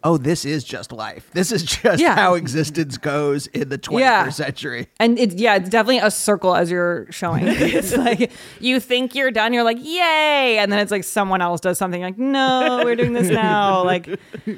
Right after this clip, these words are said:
Speaker 2: oh my God. Yeah.
Speaker 1: So wait, I, we need to take a break soon, but I wanna just one more question about the, uh, just to Columbo this. Uh,
Speaker 2: <laughs>
Speaker 1: just one more question. Do, when you come to a conclusion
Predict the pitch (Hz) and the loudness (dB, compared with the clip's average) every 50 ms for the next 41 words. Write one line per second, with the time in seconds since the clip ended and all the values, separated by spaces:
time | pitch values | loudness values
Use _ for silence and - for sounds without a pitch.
0 | - 214 - - - _ 254 262 277 262 220 214 220 220 220 220 220 214 214 214 | -12 -18 -20 -20 -10 _ -2 0 2 2 2 2 2 2 2 2 2 2 2 2
1 | 214 208 196 190 190 185 180 185 180 175 - - 185 185 190 - 214 202 - _ | 2 2 2 2 2 0 0 -2 -4 -8 -10 -14 -14 -14 -16 -16 -18 -18 -20 _
2 | - - 156 151 139 120 208 202 185 160 160 165 - - 170 185 196 226 254 - | -14 -10 -8 -8 -2 2 4 6 6 4 2 0 -4 -4 -2 0 2 2 0 0
3 | - - 185 - 151 120 143 143 131 - - 117 95 117 - - 156 135 - - | 0 0 0 0 0 0 0 0 0 0 -4 -6 -6 -4 0 0 2 2 0 -4
4 | - - - _ _ _ _ _ _ _ _ _ _ _ _ _ - 143 156 175 | -10 -20 -20 _ _ _ _ _ _ _ _ _ _ _ _ _ 0 2 4 4
5 | 185 185 180 160 143 143 123 127 131 147 151 151 151 131 - - 147 143 127 - | 4 4 2 0 0 -4 -4 -2 -2 -2 -2 -2 -4 -6 -6 -2 -2 -2 0 2
6 | 143 139 131 - 117 120 123 - - - 127 110 127 123 120 123 113 95 - - | 2 0 0 0 -2 -6 -6 -4 -4 -4 -2 0 0 0 0 0 -2 -4 -6 -6
7 | 135 120 123 123 120 117 101 - - - 247 - 202 - - 156 147 135 120 113 | -4 -4 -2 -4 -4 -4 -6 -6 -6 -6 -4 -4 -4 -4 -2 0 0 0 0 -2
8 | 104 - - - - - - - _ _ 294 - - 679 762 698 698 - - 285 | -6 -8 -10 -14 -16 -16 -16 -18 _ _ -8 -2 0 2 4 4 2 2 0 -2
9 | 233 214 202 165 139 - 139 113 110 - - - - - - - _ _ _ _ | 0 0 0 0 0 -2 -6 -8 -8 -10 -16 -20 -20 -20 -20 -20 _ _ _ _
10 | _ _ _ _ _ _ _ _ _ _ _ _ _ _ _ _ _ _ - - | _ _ _ _ _ _ _ _ _ _ _ _ _ _ _ _ _ _ -20 -12
11 | - - 175 214 180 202 226 254 302 359 - - - 240 262 - - 240 208 190 | -4 -2 -2 0 2 2 0 2 0 -2 -2 0 0 0 0 2 2 2 2 2
12 | - 190 170 - - 165 185 220 294 269 190 143 131 107 98 107 | 0 -2 -2 -2 0 2 2 2 2 0 -2 -2 -4 -6 -8 -14